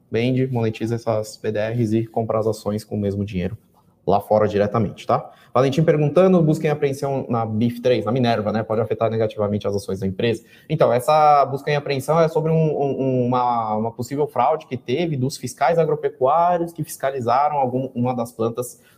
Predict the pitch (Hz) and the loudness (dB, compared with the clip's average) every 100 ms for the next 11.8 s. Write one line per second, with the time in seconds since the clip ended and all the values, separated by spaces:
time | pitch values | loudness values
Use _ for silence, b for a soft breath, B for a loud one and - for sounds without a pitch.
0 | - 113 120 127 117 127 123 117 123 131 | -4 0 4 4 4 2 2 0 0 0
1 | 120 123 147 151 156 143 139 131 147 143 | 2 2 2 2 2 2 -2 0 -2 -2
2 | 127 127 120 123 123 127 135 127 123 147 | -4 -4 0 0 -2 -4 -2 -2 0 0
3 | 151 170 170 B B 135 131 139 131 - | 0 0 -2 B B -2 0 2 2 0
4 | 139 143 143 143 143 131 135 123 - 123 | -2 0 0 0 0 -2 -4 -4 -4 -4
5 | 127 127 135 139 - 120 127 131 104 113 | -2 -2 -2 -8 -4 -2 0 -2 -2 0
6 | 160 180 120 117 95 107 104 120 117 104 | 2 0 0 -2 -2 -4 0 0 0 -4
7 | - 107 107 120 123 b b b - 110 | -2 -2 0 -2 -4 b b b -2 2
8 | 117 117 117 113 117 117 113 110 107 104 | 4 4 4 2 2 2 2 2 2 0
9 | 101 95 - 107 - 113 - 117 120 135 | 0 -2 -2 -4 -2 -6 -4 0 0 2
10 | 135 139 - 127 131 127 156 196 214 214 | 2 0 -2 0 0 2 2 2 2 0
11 | 170 185 185 160 170 165 156 | -2 -2 0 -2 0 -2 -2